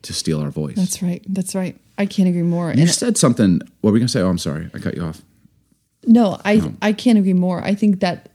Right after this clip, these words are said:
Speaker 2: uh, we've had so many conversations in the last four or five days. I would typically say things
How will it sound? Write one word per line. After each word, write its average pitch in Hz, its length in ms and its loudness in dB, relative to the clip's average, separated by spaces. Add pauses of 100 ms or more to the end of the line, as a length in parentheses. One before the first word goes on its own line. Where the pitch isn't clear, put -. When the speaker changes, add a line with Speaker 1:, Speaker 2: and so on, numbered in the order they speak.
(140)
Speaker 2:
uh, 180 140 -2
we've 196 200 4
had 190 260 -2
so 190 100 -4
many 175 160 0
conversations 180 520 -4
in 160 80 -4
the 165 80 -4
last 175 300 -6
four 170 260 -8
or 170 40 -6
five 160 240 -6
days. 165 440 -4 (760)
I 196 120 6
would 180 260 4
typically 180 680 0
say 170 500 0
things 156 680 -4